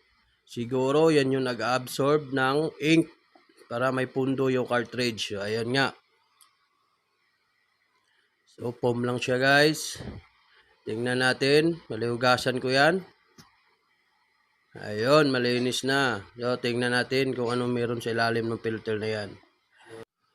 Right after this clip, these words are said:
Ayun, bali ayaw matuklap. Hmm, nabubutas lang siya. Wala.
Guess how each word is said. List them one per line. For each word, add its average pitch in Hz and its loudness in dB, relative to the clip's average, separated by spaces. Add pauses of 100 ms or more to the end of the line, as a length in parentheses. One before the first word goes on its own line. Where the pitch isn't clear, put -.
(140)
Ayun, 113 2
bali 127 2
ayaw 123 4
matuklap. 131 0 (1600)
Hmm, 120 -6
nabubutas 104 -2
lang 107 -2
siya. 123 -4 (2500)
Wala. 110 -2